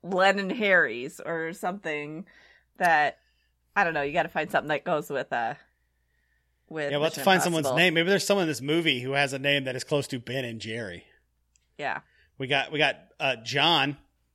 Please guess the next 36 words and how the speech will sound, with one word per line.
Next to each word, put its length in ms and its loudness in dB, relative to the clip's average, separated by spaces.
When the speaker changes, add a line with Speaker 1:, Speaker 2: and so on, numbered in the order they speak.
Speaker 2:
his 260 -6
friend. 360 4
So 80 -6
we 60 -6
got 120 -8
Johnny. 520 0
I 40 -6
mean, 80 -2
it 40 -2
could 100 -6
be 80 0
Chris 240 2
and 80 -8
Johnny's. 580 2
<laughs> 0 -
It 720 -12
could 100 -4
be 80 4
Chris 400 2
and 120 0
Johnny's. 640 6
Uh, 260 0
I 120 0
don't 160 -2
know. 160 -6
We'll 80 4
figure 280 2
it 40 0
out. 160 -2
Speaker 1:
We'll 160 -8
figure 320 -4
it 120 -6
out. 360 -4
Seven 400 0
layers. 400 2
Speaker 2:
Cool. 120 -10